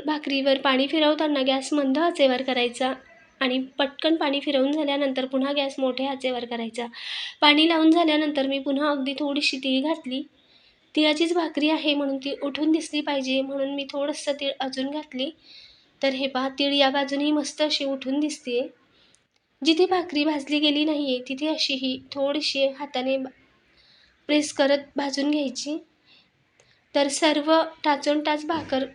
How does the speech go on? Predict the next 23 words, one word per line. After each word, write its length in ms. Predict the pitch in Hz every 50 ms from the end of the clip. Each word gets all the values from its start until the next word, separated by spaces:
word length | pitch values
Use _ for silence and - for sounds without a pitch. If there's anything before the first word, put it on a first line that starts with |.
| -
आपली 340 | 269 262 - 269 262 262 269
भाकरी 380 | 262 294 302 277 - - 247 254
शेकली 340 | 262 - 311 277 - 262 269
गेली 220 | 277 285 277 269 269
पाहिजे, 360 | 285 269 254 254 - 262 285 311 - - - - - - - _ _ _ _ _ _ _
म्हणजे 180 | - 277 262 285
पापडही 500 | 277 285 269 262 269 262 269 277 269 294 285
छान 280 | 294 294 294 262 277
येतो. 180 | 302 294 294 269
आता 200 | 262 254 269 277
सर्व 340 | 277 - 311 302 294 320 330
बाजूनी 360 | 339 339 330 320 285 285 285
भाकरी 320 | 285 320 311 311 - 269 262
भाजली 340 | 277 285 269 262 - 254 269
गेली 220 | 285 302 285 277
आहे, 220 | 277 269 269 277 277
उलट 340 | 277 269 262 262 254 254 -
करून 280 | - 262 269 277 294
घेतली. 280 | 311 320 311 302 269 277
गॅस 300 | 277 269 262 262 262 - -
मोठ्या 280 | 320 302 277 302 311 320
आचेवर 380 | 330 320 - 294 285 277 269 269
ठेवायचा 540 | 269 294 277 262 254 240 240 - 262 -